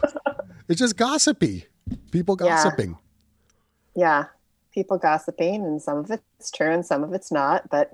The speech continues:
Speaker 2: he hears stuff that's true and he
Speaker 1: Yeah.
Speaker 2: starts to get concerned.
Speaker 1: And then it's involving the president, and he's like, "I heard you talk to Linda." <laughs> And she's like, "I didn't talk to Linda."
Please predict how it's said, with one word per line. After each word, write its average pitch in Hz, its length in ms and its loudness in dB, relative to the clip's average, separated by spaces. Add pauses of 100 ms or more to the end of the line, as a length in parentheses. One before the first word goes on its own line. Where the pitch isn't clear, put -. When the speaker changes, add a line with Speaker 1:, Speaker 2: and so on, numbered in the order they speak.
(100)
Speaker 2:
he 156 100 -2
hears 147 240 -4
stuff - 240 0
that's 208 240 -6
true - 280 2
and 180 120 2
he - 60 0
Speaker 1:
Yeah. 165 80 0
Speaker 2:
starts - 260 -2
to 190 80 -6
get 208 220 -6
concerned. 240 680 0
Speaker 1:
And 139 200 -2
then 180 100 0
it's - 140 -2
involving 160 420 0
the 156 60 0
president, 170 540 0
and 110 100 -6
he's 147 180 2
like, 127 180 0
"I 311 220 0
heard 247 340 2
you 190 140 4
talk 180 380 0
to 143 100 2
Linda." 123 580 0 (100)
<laughs> - 80 -10
And 202 100 2
she's 226 240 0
like, 196 160 0
"I 214 120 2
didn't 370 140 0
talk 330 220 0
to 294 80 0
Linda." 220 440 -2